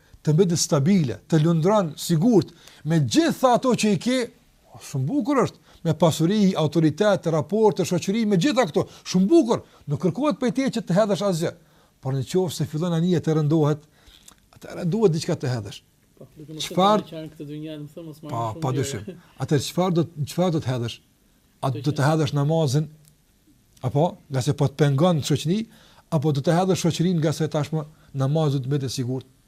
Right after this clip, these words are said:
Speaker 2: Mm.
Speaker 1: Cilën ta bësh? Kjo është që të pret në këtë rrugë. Nëse nuk të ka ndodhur deri më sot, do të ndodh. Do të ndodh nga se kjo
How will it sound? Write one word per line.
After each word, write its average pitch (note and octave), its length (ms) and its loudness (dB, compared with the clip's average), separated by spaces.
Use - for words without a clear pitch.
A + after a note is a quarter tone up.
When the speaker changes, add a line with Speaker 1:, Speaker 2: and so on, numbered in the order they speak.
Speaker 2:
Mm. D3 100 -14
Speaker 1:
Cilën F#3 220 2
ta C#3+ 120 0
bësh? A#2 160 -6
Kjo E3 240 0
është - 160 -4
që A#2+ 60 -6
të - 80 -12
pret B2+ 180 -2
në A#2 80 -6
këtë A#2 160 -8
rrugë. A#2+ 240 -8
Nëse C#3 200 4
nuk E3 160 4
të - 80 -10
ka E3 100 4
ndodhur E3 200 6
deri E3+ 160 6
më E3 100 2
sot, F3+ 260 -2
do C3 80 0
të A#2+ 140 -4
ndodh. A2 260 -4
Do G#2+ 100 -4
të A2 120 -4
ndodh D3 220 2
nga B2+ 140 0
se - 80 -8
kjo G3 220 4